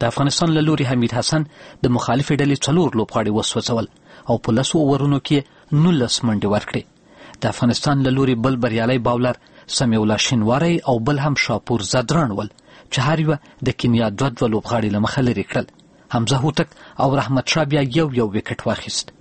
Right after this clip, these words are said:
د نوي منډو هدف ته افغانان په اتلسم اوور کې ورسېدل. د افغانستان له لوري د پیل لوبغاړو نوروز منګل او محمد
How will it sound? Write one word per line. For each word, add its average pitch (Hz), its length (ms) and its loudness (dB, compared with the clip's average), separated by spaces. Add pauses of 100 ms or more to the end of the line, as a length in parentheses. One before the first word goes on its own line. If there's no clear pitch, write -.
(540)
د - 20 4 (100)
نوي 127 200 2
منډو 131 340 2
هدف 127 240 -2
ته 156 100 -2 (140)
افغانان 139 680 0 (140)
په 147 160 -2
اتلسم 135 460 0
اوور 107 220 0
کې - 200 -6
ورسېدل. 117 440 -2 (460)
د 123 60 -2
افغانستان 127 540 0
له 127 120 2
لوري 143 200 2 (380)
د - 20 4 (120)
پیل 151 180 2
لوبغاړو 113 560 0
نوروز 123 260 2 (100)
منګل 147 380 0
او 127 80 2
محمد 110 360 0